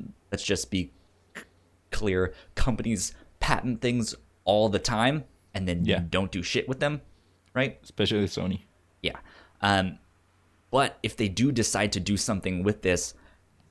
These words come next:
Speaker 1: this isn't something that's for me, right? Like, this is
Speaker 2: Mm.
Speaker 1: probably gonna be geared at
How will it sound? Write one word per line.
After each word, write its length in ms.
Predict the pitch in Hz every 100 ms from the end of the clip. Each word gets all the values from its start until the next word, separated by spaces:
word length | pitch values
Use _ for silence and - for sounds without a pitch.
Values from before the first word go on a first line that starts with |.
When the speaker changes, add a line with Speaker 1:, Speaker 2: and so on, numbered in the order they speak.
| _ _ -
Speaker 1:
this 180 | 269 104
isn't 240 | 90 95
something 420 | - 92 - 92
that's 440 | 87 85 - - - _ - - -
for 200 | 98 92
me, 460 | 90 92 101 101 - - _ -
right? 260 | 95 101 -
Like, 240 | 104 -
this 180 | 214 226
is 120 | 196
Speaker 2:
Mm. 240 | 151 151 143 - -
Speaker 1:
probably 500 | - 233 240 240 226
gonna 320 | 175 208 185
be 260 | 160 170 147 127 113 _ -
geared 300 | 127 131 127
at 300 | 110 -